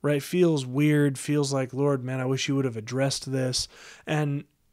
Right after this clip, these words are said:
what we're beginning to realize is that so often the answer to that is that the Lord did address it. And the address was,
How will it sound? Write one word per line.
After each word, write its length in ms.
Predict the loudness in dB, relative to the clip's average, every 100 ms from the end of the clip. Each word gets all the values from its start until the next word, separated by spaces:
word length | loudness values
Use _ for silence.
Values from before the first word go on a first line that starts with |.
| _ _ _ _ _
what 180 | 0 4
we're 140 | 4
beginning 420 | 2 2 2 2 0
to 120 | 0
realize 520 | 2 4 4 2 0
is 140 | -2
that 160 | -2 -4
so 260 | -2 2 4
often 440 | 2 0 -4 -2
the 180 | -4 -4
answer 260 | -4 -2
to 100 | -2
that 220 | -2 -4 -4
is 120 | -6
that 160 | -6
the 80 | -4
Lord 380 | -2 0 -2 -2
did 180 | -2 0
address 480 | 0 -4 -8 -8 -10
it. 160 | -14 _ _ _ _ _ _ _ _ -2
And 280 | 2 2 2 -2
the 200 | 2 2
address 440 | 4 2 2 2
was, 440 | 2 2 2 -2